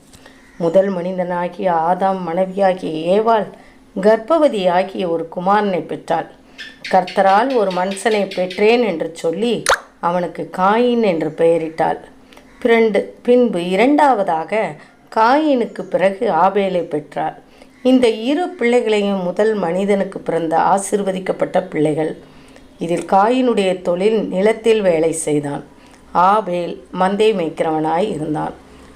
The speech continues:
கிறிஸ்துவுக்குள் அன்பான தேவ ஜனமே, முதல் மனிதனாகிய ஆதாமின் பிள்ளைகளில் இருவரில் ஒருவன் நிலத்தை பயிரிட்டவனாய் இருந்தான், சின்னவன்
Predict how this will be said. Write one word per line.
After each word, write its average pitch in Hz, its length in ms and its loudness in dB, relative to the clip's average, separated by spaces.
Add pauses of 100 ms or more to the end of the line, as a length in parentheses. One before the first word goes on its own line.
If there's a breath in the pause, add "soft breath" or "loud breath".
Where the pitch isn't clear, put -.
(120)
கிறிஸ்துவுக்குள் 277 600 2
அன்பான 202 560 2
தேவ 175 300 -4
ஜனமே, 170 580 -4 (400 loud breath)
முதல் 254 440 2
மனிதனாகிய 190 800 0
ஆதாமின் 190 640 2
பிள்ளைகளில் 175 640 -2
இருவரில் 180 600 0 (400 loud breath)
ஒருவன் 190 720 2 (120)
நிலத்தை 214 460 2
பயிரிட்டவனாய் 165 800 -2
இருந்தான், 156 600 0 (300 loud breath)
சின்னவன் 240 720 2